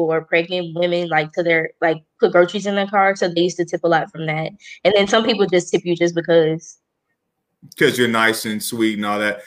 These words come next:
Speaker 2: So I,
Speaker 1: <laughs>
Speaker 2: I never, <laughs> I never asked this question before. I gotta ask you, what was your biggest tip?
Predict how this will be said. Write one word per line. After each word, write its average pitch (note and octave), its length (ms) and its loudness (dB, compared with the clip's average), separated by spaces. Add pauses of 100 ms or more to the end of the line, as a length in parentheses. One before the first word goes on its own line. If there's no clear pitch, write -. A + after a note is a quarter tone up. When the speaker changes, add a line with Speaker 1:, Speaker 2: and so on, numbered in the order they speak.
(100)
Speaker 2:
So - 180 4
I, D3 260 4
Speaker 1:
<laughs> - 0 -
Speaker 2:
I - 440 2
never, D3+ 260 4
<laughs> - 220 0
I C3 100 0
never D3+ 220 2
asked C#3 240 0
this C3 120 -4
question C3 300 0
before. A#2 260 -4
I A2 40 -2
gotta A2+ 160 2
ask A#2 260 0
you, G2+ 80 -6 (600)
what C3 160 2
was D#3 200 4
your C3+ 120 2
biggest C3+ 540 -2
tip? B2 340 -2